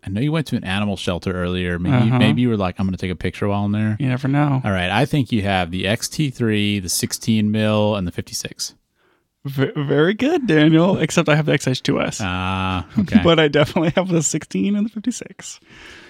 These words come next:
Speaker 1: Do you need to check real quick and make sure that sixteen's still in the bag?
Speaker 2: No.
Speaker 1: <laughs>
Speaker 2: Shut up. Well, now I'm worried about it.
Speaker 1: <laughs>
Speaker 2: Okay.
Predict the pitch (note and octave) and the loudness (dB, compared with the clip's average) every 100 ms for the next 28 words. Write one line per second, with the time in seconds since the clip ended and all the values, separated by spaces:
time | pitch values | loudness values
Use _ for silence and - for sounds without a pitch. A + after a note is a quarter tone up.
0 | - A2+ A#2+ D3+ D#3+ G#2+ G#2 - G2+ - | -4 2 2 2 0 0 -2 0 0 2
1 | G#2+ G#2 F#2+ F#2+ - G2 F#2+ G2+ - G#2+ | 2 0 0 -2 -2 -2 -2 -6 -2 -2
2 | F#2 - G2 F#2 F2+ F#2 G2 - _ _ | -2 -2 -2 -2 -2 -2 -4 -8 _ _
3 | _ _ _ _ _ _ _ _ _ _ | _ _ _ _ _ _ _ _ _ _
4 | _ _ _ _ - C#3+ C3+ E3 - - | _ _ _ _ -6 -2 -2 -4 -8 -12
5 | - - - - F#3 - F#3 G3+ G3 - | -12 -14 -8 4 4 6 2 4 2 2
6 | D#3+ F3 G#3 - - D#3+ - - - - | 2 4 2 2 0 0 -2 -6 -6 -8
7 | - - _ - _ - - - - - | -10 -12 _ -20 _ -20 -20 -20 -20 -20
8 | _ - D3 C#3+ E3 E3 D3 E3+ E3+ D3 | _ -2 2 4 4 2 2 2 0 0
9 | D#3+ F3 F#3 D#3 F#3 - E3 D#3+ - - | 0 4 6 6 6 6 2 0 -2 -2
10 | - - - _ _ - - - - _ | -4 -6 -10 _ _ -20 -20 -20 -20 _
11 | _ - - _ _ _ _ _ _ _ | _ -20 -20 _ _ _ _ _ _ _
12 | _ _ - C#3 A#2+ | _ _ -4 -2 -2